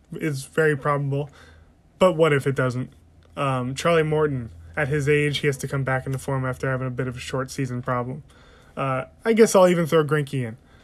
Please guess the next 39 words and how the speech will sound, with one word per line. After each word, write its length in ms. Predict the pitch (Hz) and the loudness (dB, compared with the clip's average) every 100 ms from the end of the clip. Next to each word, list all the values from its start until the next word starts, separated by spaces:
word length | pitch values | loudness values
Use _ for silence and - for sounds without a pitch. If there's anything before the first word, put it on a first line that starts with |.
| _ _ _ - | _ _ _ -4
But 120 | 175 | 4
Greinke, 240 | 240 240 | 6 6
no, 220 | 233 165 | 6 4
Greinke's 360 | 147 196 214 190 | 4 2 2 0
fine. 320 | - 120 123 - - _ _ | -2 -6 -8 -20 -20 _ _
Greinke's 280 | - 175 180 | -4 -4 -2
probably 260 | - 160 147 | 0 0 0
fine. 300 | 139 139 143 | -2 -2 -2
He's 140 | 160 | 2
also 220 | 185 170 | 2 2
on 60 | 160 | 0
a 40 | |
team 200 | 147 160 | -2 -4
that 120 | 147 135 | -4 -4
can 140 | 135 | -2
win, 240 | 135 131 131 _ - - - | -2 -4 -8 _ -20 -20 -8
and 160 | 151 135 | -6 0
so 160 | 156 | 0
is 100 | 143 | 0
Charlie 240 | - 151 139 | 0 0 2
Morton 320 | 135 135 131 | 0 -2 -4
now, 320 | 131 127 131 - | -4 -4 -6 -8
although 280 | 143 131 131 | -4 -4 -4
he 160 | 135 | -6
was 160 | 131 127 | -6 -8
on, 200 | 151 143 _ _ _ _ _ | -12 -14 _ _ _ _ _
uh, 200 | - - | -12 -12
Tampa 300 | - 160 147 | -4 -2 0
Bay 120 | 139 139 | 0 0
last 240 | 131 - | -2 -4
year, 120 | 135 | -4
who 140 | 131 123 _ _ - | -4 -8 _ _ -4
made 100 | 139 | -4
it 60 | |
to 60 | 139 | -2
the 60 | 127 | -4
World 220 | 123 120 | -4 -4
Series. 320 | 135 120 120 | -4 -4 -8
So, 180 | - | -12